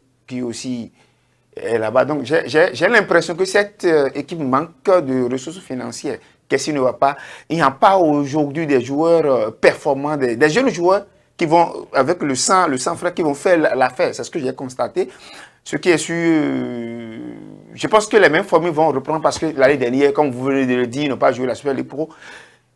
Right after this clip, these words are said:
Alors que, euh, la saison deux mille vingt-deux, ils étaient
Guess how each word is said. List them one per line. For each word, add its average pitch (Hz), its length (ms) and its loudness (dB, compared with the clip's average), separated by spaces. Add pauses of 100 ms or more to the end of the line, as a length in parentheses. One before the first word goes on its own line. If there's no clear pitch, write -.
(460)
Alors 135 260 6
que, 165 100 2 (560)
euh, 110 460 0
la 117 140 -2
saison 143 320 0
deux 143 100 -2
mille 139 140 -2
vingt-deux, 131 240 2
ils 139 120 0
étaient 143 440 -2